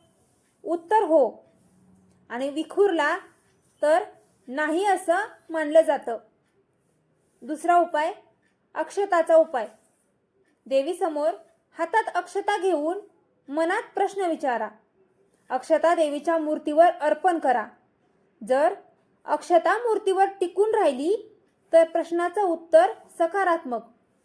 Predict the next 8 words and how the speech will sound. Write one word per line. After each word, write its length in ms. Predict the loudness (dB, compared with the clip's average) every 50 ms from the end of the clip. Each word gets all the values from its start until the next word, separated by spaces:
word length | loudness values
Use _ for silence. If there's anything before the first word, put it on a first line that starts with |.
| _ _ _ _ _ _ _
खाली 260 | -4 -4 -2 -2 -2
पडली 460 | 2 2 4 4 2 0 -4 -6 -6 -6 -10 -16 _ _ _ _ _ _ _ _ _ _
तर 140 | 2 4 4
नकारात्मक 840 | 2 0 -2 -2 0 0 2 2 0 -2 -4 -6 -6 -8 -6 -6 -8
असं 260 | -6 -4 -4 -4 -4
मानलं 360 | -4 -4 -6 -4 -2 -4 -2
जातं. 360 | -2 -2 -4 -4 -4 -6 -8 -8 -12 _ _ _ _ _ _ _ _ _ _ _ _ _ _ _ _ _ _ _ _ _ _ _ _ _ _ _ _ _ _ _ _ _ _ _ _ _ _ _ _ _ _ _ _ _ _ _
तिसरा, 400 | -8 -6 0 2 2 2 2 2